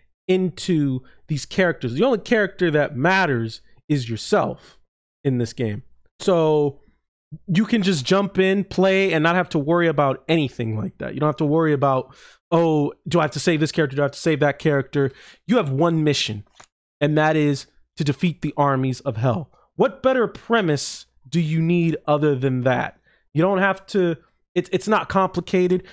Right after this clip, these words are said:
You're not sitting here following a, a, a narrative that probably ge-, gets lost within the mayhem that goes on around it. You just focused on the mayhem, and that's why I say do not having a story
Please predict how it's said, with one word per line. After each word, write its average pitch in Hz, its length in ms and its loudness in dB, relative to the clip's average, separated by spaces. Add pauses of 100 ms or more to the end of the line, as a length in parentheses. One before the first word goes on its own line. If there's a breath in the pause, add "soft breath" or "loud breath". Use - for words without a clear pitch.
(120)
You're 165 80 2
not 190 180 0
sitting - 300 -4
here 170 280 -2
following 170 720 0 (280 loud breath)
a, - 80 -2
a, 135 540 0
a 139 120 0
narrative 165 640 0
that 139 220 0
probably 156 920 -2
ge-, 170 220 -6
gets 160 280 -2
lost 151 560 0
within 156 380 -2
the 147 80 2
mayhem 147 520 2
that 143 140 -2
goes 139 260 0
on 139 140 0
around 139 380 0
it. 156 100 -2 (240 loud breath)
You 165 160 2
just 143 260 -4
focused 180 640 0
on 151 440 0 (340 soft breath)
the 135 100 0
mayhem, 135 600 0 (400 soft breath)
and 147 180 0
that's 151 220 0
why 143 200 2
I 135 140 2
say 135 320 0 (100)
do 208 160 2
not 190 260 2
having 180 380 2
a 135 80 -4
story 123 540 -2